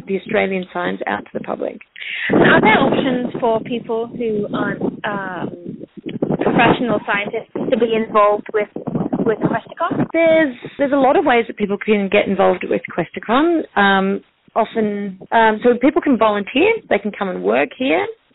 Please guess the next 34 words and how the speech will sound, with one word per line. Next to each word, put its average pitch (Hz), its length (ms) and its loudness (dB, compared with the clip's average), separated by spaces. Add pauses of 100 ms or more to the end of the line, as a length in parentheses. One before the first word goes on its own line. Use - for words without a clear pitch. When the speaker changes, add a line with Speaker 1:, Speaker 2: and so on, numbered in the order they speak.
(100)
Speaker 1:
and, 190 300 -4
and 202 180 -2
work 220 180 2
as 185 80 -4
a 190 60 2
gallery 220 480 2
assistant, 214 380 0
or 185 80 0
they 180 100 4
can 185 180 -2
volunteer 196 460 -2
their 185 100 0
time 190 460 0
to 190 60 -4
work 190 280 -2
at - 120 -8
Questacon. 214 600 -2 (480)
Um, 226 600 4
we 262 120 4
also 311 300 6
have, 247 340 4 (380)
um, 202 400 2
a 196 180 2
great 240 520 2 (600)
collaboration 220 640 4
with 208 160 0
the 220 80 2
A 208 240 2
N 214 80 2
U 214 240 0
to 208 60 -2
run 196 180 -2
a 190 60 -2
master's 208 480 0